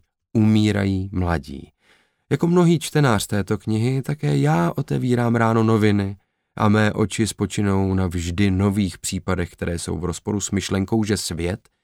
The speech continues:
je dobrý. Nesmyslné vraždy, osudné hříčky, mladí lidé usmrceni při autonehodách na cestě na svatbu nebo při návratu domů z promoce.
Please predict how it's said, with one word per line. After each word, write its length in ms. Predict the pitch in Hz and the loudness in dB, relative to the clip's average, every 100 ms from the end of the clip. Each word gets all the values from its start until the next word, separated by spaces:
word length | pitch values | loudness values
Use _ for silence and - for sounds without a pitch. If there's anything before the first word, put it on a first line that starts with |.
| _ | _
je 140 | 92 78 | -4 -4
dobrý. 560 | 76 90 123 117 76 80 _ _ _ _ | -2 0 0 -2 -4 -10 _ _ _ _
Nesmyslné 840 | 101 104 101 98 92 - 87 87 87 | 2 2 2 0 -2 -2 -2 -2 -2
vraždy, 440 | 92 107 104 104 | -2 -2 -2 -4
osudné 680 | - 98 - 135 117 104 101 | -4 -4 -2 -2 -2 0 0
hříčky, 800 | 92 87 127 117 - - 113 104 - _ _ | -2 -4 -4 -6 -12 -6 -4 -4 -10 _ _
mladí 340 | 110 107 101 101 | 2 4 4 0
lidé 260 | 104 98 | 0 0
usmrceni 600 | 104 117 117 104 - 101 | 0 -2 -2 -4 -2 -2
při 260 | 98 - 120 | -2 -4 -4
autonehodách 760 | 127 107 104 101 95 95 92 101 | -4 -4 -2 0 0 0 -2 0
na 100 | 95 | -4
cestě 360 | - 95 - | -4 -8 -4
na 140 | 92 104 | -2 0
svatbu 480 | - 120 107 101 95 | 0 -2 -2 -2 -6
nebo 240 | 90 87 | -6 -8
při 160 | - 107 | -4 -2
návratu 480 | 98 98 92 90 | 0 0 0 -2
domů 260 | 92 95 98 | -2 0 -2
z 80 | - | -4
promoce. 680 | - 110 120 117 - 90 | 0 2 2 0 -6 -8